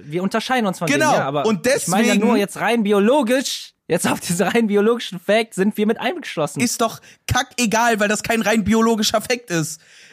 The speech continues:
Speaker 2: Das ist ein normaler Fact und da ist davon auszugehen, dass Menschen nicht unter dem Begriff Tiere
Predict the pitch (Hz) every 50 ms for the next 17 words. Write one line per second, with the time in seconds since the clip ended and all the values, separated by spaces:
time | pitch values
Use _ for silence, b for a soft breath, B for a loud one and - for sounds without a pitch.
0 | B - 180 185 214 214 208 208 208 220 240 262 262 254 247 - - 233 226 226
1 | - 190 170 151 185 220 254 - - _ _ _ _ _ _ - 220 226 - -
2 | 247 226 - 226 202 185 214 240 247 - - 220 170 160 165 170 180 214 262 302
3 | - - 170 165 - b b b b b b _ 147 151 185 226 247 233 - -
4 | 226 220 220 214 220 - - 156 190 247 - - - 220 214 214 202 202 190 190
5 | 180 156 185 214 - - - - 220 233 202 208 220 233 B